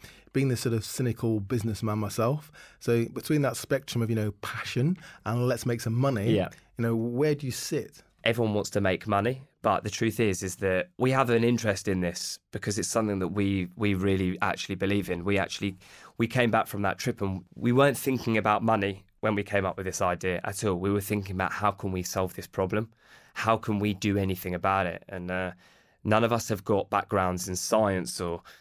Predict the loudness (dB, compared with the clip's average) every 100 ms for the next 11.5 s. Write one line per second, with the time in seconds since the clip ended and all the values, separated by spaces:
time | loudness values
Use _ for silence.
0 | _ _ -20 -10 0 2 4 4 4 2
1 | 2 2 4 2 0 -2 2 4 6 6
2 | 8 8 6 4 2 0 2 2 4 2
3 | 0 -4 -14 -10 0 2 2 2 2 2
4 | 2 2 4 2 -2 _ -6 -2 2 2
5 | 2 2 2 0 0 2 2 0 -4 -16
6 | -20 -20 -14 -4 0 0 0 2 4 2
7 | 0 -4 -2 0 2 0 -2 -2 -2 -8
8 | -4 0 2 2 2 2 0 -4 -12 _
9 | -10 -4 -4 -2 -2 0 0 0 0 -4
10 | -8 -2 0 0 -4 -4 -2 0 -2 2
11 | 4 6 4 2 -2